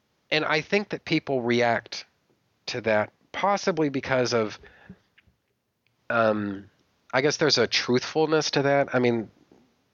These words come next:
we all had very,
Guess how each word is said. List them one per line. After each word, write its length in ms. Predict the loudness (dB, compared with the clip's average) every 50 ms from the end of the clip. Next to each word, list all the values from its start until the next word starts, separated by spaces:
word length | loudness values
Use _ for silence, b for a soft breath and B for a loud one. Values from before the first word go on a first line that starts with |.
| _ _ _ _ _ _ _ _ _ _ _ _ _ _ -18 -12 -10 -6
we 220 | -2 0 0 2 2
all 240 | 2 2 2 2
had 400 | 0 0 0 0 0 0 -4 -10 -20 _ -18
very, 520 | -10 -2 0 2 2 2 2 2 0 -2